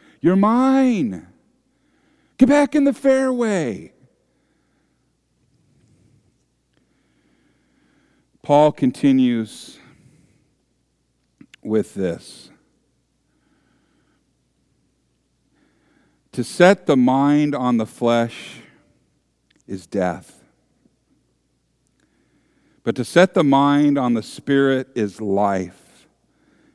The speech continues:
and peace. For this reason, the mind is set on the flesh. The mind that is set on the flesh is hostile to God. It does not submit to God's law. Indeed, it cannot.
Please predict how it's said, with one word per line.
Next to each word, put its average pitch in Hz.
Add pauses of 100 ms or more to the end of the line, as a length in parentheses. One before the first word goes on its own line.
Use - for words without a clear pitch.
and 95
peace. - (1400)
For 143
this 185
reason, 151 (360)
the 120
mind 139
is 123
set 127
on 127
the 117
flesh. 113 (1300)
The 104
mind 120
that 113
is 107
set 131
on 123
the 120
flesh 107
is 101
hostile 123 (360)
to 120
God. 101 (1040)
It 120
does 135
not 147
submit 151
to 143
God's 107
law. 101
Indeed, 107
it 123
cannot. 135